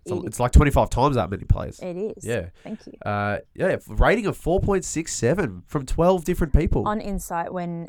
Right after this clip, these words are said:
Speaker 2: I feel like that's kind of the average though, because everyone s-, loves spiritual and loves things so much,
Speaker 1: <laughs>
Speaker 2: so
Speaker 1: Everyone's just, like, completely
Speaker 2: everyone's
Speaker 1: rose-colored glasses on anything to do
Speaker 2: <laughs>
Speaker 1: with
Speaker 2: That's what I think, but
Speaker 1: <laughs>
Speaker 2: m-, that's probably me just being, um,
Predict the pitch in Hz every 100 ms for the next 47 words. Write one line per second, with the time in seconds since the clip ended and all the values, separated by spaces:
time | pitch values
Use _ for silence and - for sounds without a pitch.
0 | - 175 - 185 180 175 175 - 165 151
1 | 165 143 147 147 147 90 - - 170 -
2 | 156 160 160 147 151 - - 165 160 151
3 | 160 - - - 156 151 143 - 156 139
4 | 151 - 151 - - - 175 - - 117
5 | 120 120 117 120 110 123 - 113 - 156
6 | 190 139 131 120 117 113 - 104 98 101
7 | 101 110 110 104 - 110 110 - - 220
8 | - 262 113 104 104 277 277 277 180 202
9 | 202 214 226 214 170 185 165 185 196 208
10 | 190 180 156 156 156 - 139 135 135 127
11 | 120 117 170